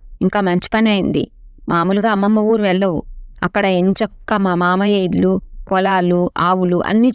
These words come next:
చూసావు. నీకెంతో నచ్చాయి కూడాను. అక్కడ మా వత్-, అత్త చేసిన వంటలు ఇంకా గుర్తున్నాయి నీకు," గలగలా నవ్వింది అవని. "పో మమ్మీ, మీరెప్పుడు ఇంతే," ఉక్రోషంగా అంటూ వెళ్ళిపోయింది ప్రిష.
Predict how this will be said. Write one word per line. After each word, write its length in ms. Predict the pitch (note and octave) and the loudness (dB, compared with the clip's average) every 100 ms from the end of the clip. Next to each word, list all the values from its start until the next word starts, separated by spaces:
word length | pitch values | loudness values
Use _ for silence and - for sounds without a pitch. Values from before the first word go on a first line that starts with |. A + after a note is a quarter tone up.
| F3+ | 0
చూసావు. 360 | E3 - - - - - - G3+ | -2 -2 -6 -8 -16 -20 -8 -4
నీకెంతో 400 | G#3+ A3 A3 B3 | 0 0 2 2
నచ్చాయి 420 | A3+ G#3 A#3 A3 | 2 0 -2 -2
కూడాను. 480 | G3+ E3 - - - - - - - - | 0 0 0 -2 -4 -14 -20 -20 -16 -10
అక్కడ 200 | F3 G#3+ | -4 -2
మా 180 | G#3 G3 | 0 0
వత్-, 280 | F3+ - - | -2 -4 -8
అత్త 280 | - A3 A3+ | -6 -2 0
చేసిన 260 | A#3 A#3+ | 0 0
వంటలు 320 | A3+ G3+ G3+ G3+ | 0 0 0 0
ఇంకా 200 | G3 A3 | 0 0
గుర్తున్నాయి 520 | G3 - A3 A3+ G3 | -2 -2 0 2 2
నీకు," 380 | F3 D#3 D#3+ - - - - F3+ | 0 0 -4 -4 -10 -20 -8 -2
గలగలా 340 | F#3 G3+ G#3 | 0 0 2
నవ్వింది 520 | A3 G3 F3+ F#3 G3 G#3+ | 2 2 2 2 2 0
అవని. 320 | D#3+ E3 D#3+ - - - - - | 0 0 -2 -8 -20 -20 -20 -4
"పో 100 | A#3+ | 2
మమ్మీ, 400 | C4+ C4 A3 G3+ | 4 4 2 2
మీరెప్పుడు 480 | A3 G3 G3+ - B3 | 2 2 0 0 0
ఇంతే," 420 | B3 G#3+ G#3 D#3+ - - - - | 2 2 0 -2 -4 -18 -20 -18
ఉక్రోషంగా 580 | - - G#3+ - G#3 G#3+ | -10 -2 -2 0 0 2
అంటూ 280 | G#3 G3+ G#3+ | 2 0 0
వెళ్ళిపోయింది 600 | G3 F3+ F#3 F#3+ F#3+ G#3+ | 0 0 0 0 2 2
ప్రిష. 320 | A#3 - D3+ | 0 -2 -2